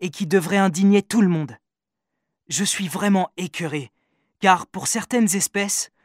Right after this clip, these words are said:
il aurait fallu intervenir plus tôt. Quand vous aurez approfondi votre recherche,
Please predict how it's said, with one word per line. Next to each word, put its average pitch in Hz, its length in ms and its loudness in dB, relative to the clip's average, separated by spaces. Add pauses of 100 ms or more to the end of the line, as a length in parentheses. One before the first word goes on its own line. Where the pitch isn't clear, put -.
(200)
il 196 160 2
aurait 190 160 2
fallu 208 340 0
intervenir 196 640 0
plus 190 200 -6
tôt. 196 240 -4 (1300)
Quand 196 120 4
vous 175 240 0
aurez 214 180 4
approfondi 196 580 -2
votre 165 260 -4
recherche, 165 560 -4